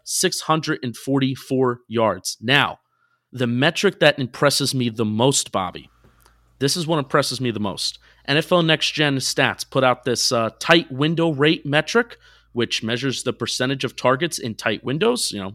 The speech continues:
no, no, not really, not really a lot to explain there. James Bradberry was third in the National Football League compared to all secondary players, with a twenty-nine percent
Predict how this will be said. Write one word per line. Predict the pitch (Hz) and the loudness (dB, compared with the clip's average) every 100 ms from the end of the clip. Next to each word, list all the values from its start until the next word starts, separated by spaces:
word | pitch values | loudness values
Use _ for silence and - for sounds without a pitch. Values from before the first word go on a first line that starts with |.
| 113 | -6
no, | 107 110 - _ _ _ | -4 -4 -8 _ _ _
no, | 98 101 101 104 | -10 -6 -6 -2
not | 120 117 | -2 0
really, | 117 117 113 | 0 0 -2
not | 123 123 | -4 -4
really | 120 | -4
a | 113 | -2
lot | 117 120 | -2 -2
to | 123 | -6
explain | 107 - 123 113 | -6 -4 -2 -2
there. | 107 139 190 _ _ _ _ _ _ _ _ _ _ _ _ - | 0 0 0 _ _ _ _ _ _ _ _ _ _ _ _ -2
James | 143 190 156 | 2 2 2
Bradberry | 143 165 165 175 175 180 - | 4 4 4 2 2 0 0
was | 160 - | 0 0
third | - - 185 220 160 - - | -8 0 8 10 8 4 -6
in | 139 | -2
the | 131 | 0
National | 135 147 - 143 | 2 0 0 -2
Football | - 196 147 120 | 0 2 4 4
League | 113 110 131 - _ _ _ _ | 4 0 -4 -14 _ _ _ _
compared | 135 135 139 | -6 2 2
to | 135 - | 2 0
all | 143 180 | 4 6
secondary | - 175 175 151 139 | 6 2 2 2 2
players, | 135 - 117 104 - | 2 0 0 0 -4
with | - | -4
a | 117 | -4
twenty-nine | - 170 202 185 156 147 | -2 0 0 2 2 2
percent | 143 131 - 135 | -2 -6 0 0